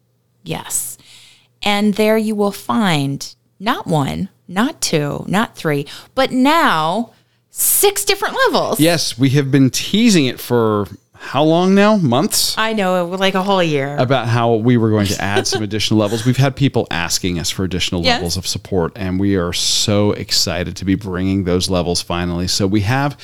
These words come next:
Speaker 2: the, uh, Fan Founder and Insider, our three traditional levels that begin at two dollars, five dollars, and ten dollars. But for
Speaker 1: Yes.
Speaker 2: those that want an elevated experience,
Speaker 1: we have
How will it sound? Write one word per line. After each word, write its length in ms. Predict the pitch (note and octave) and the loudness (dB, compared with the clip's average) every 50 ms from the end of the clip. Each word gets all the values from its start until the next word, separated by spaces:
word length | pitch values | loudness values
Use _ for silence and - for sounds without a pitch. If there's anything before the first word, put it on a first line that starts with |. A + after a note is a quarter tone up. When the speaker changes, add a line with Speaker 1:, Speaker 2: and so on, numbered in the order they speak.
| - - - _ _ _ - | -20 -20 -20 _ _ _ -14
Speaker 2:
the, 560 | A2 A#2 A#2+ A2+ A2 A2 A2 G#2+ G#2+ G#2 - _ _ - | -4 0 0 2 2 2 2 2 0 -2 -4 _ _ -10
uh, 180 | G#2 G2 F2+ E2+ | -8 -8 -8 -6
Fan 360 | - - D3 D3 D3+ D3 D3 | -2 0 0 2 2 0 0
Founder 420 | - C#3+ B2+ C3 B2+ B2+ C3 - | 0 0 0 2 2 2 2 2
and 160 | - A#2 C3 G#2+ | 2 2 2 2
Insider, 640 | F#2 G#2+ G#2 G2 - - F2 F2 F2 E2+ E2 - - | 4 2 2 2 2 0 -2 -2 -2 -2 -4 -2 0
our 140 | F#2 G#2 G#2+ | -2 -2 -2
three 460 | - - - A#2+ A#2+ C3+ C#3+ D3 C#3+ | -4 -6 -4 0 2 4 4 2 0
traditional 760 | - - - C3 G#2+ F#2+ A2 G2+ - - G#2 A2 G#2+ G#2 F#2+ | -2 -4 -4 -4 0 0 0 0 0 0 2 2 2 2 2
levels 560 | F#2 E2+ D2+ - C#2 C#2+ C#2+ D2 - - - - - - - _ _ | 0 -2 -4 -4 -6 -6 -4 -4 -4 -4 -4 -8 -18 -20 -20 _ _
that 160 | - A2 C#2 | -8 -6 -4
begin 440 | C#2+ A2+ G#2+ F#2+ A2+ A2 A2 A2 A2+ | -2 -4 0 0 2 2 2 2 2
at 300 | - - G2+ G2 - - | 0 0 -2 -2 -2 -4
two 320 | - - - - - A#2 A2 | -6 -6 -4 0 2 2 2
dollars, 640 | G2+ G#2+ G2+ G2+ G2+ G2+ G2+ G2+ G2+ G2+ G2+ - - - - | 4 2 0 0 0 0 0 2 2 2 0 0 -4 -6 -8
five 340 | - - G#2+ G2 G2 F#2 F2 | -8 -4 -2 -2 -2 0 0
dollars, 340 | G2+ F#2 F2+ F#2 F#2+ F2+ G2+ | 0 0 2 0 0 0 0
and 100 | G2 F#2 | -2 -2
ten 240 | - - G2 D#2+ D2+ | -2 -4 -4 -4 -4
dollars. 480 | - - - - - D2+ - - - - - - - - - - - - - - _ - | -6 -6 -8 -8 -8 -8 -8 -8 -10 -10 -12 -20 -20 -20 -18 -16 -16 -16 -16 -18 _ -4
But 160 | - A#2+ - | -2 -2 0
for 160 | D3+ C3+ C#3 | 0 2 2
Speaker 1:
Yes. 300 | C3 B2 A#2+ A2+ A2 A2+ A2+ | 2 2 2 -2 -6 -2 2
Speaker 2:
those 460 | C#3 C#3+ D#3+ F#3 A3 A#3+ B3 A#3 - | 4 4 4 4 2 2 0 0 0
that 120 | - - - | -2 -2 -4
want 440 | C#3 B2+ B2 B2+ B2+ B2 B2 A#2 - - | -2 0 2 2 2 4 2 0 -2 -2
an 160 | - C3 - - - | -2 -2 -2 -2 -2
elevated 600 | B2+ C3 C#3 C#3 C#3+ C3 A2+ G#2 F2 D#2+ D#2+ D2+ | -2 0 2 2 0 0 0 -2 -2 -2 -4 -6
experience, 760 | A#1 - - - - D2+ C2+ - - - - - - - - - - - _ _ _ _ _ _ _ _ - - - | -6 -6 -6 -6 -4 -6 -8 -8 -12 -14 -10 -4 -4 -4 -4 -4 -8 -16 _ _ _ _ _ _ _ _ -20 -20 -16
Speaker 1:
we 200 | F3 F3 E3+ D#3+ | -10 -8 -8 -8
have 280 | - D#3+ D3 C#3 - | -8 -8 -10 -10 -10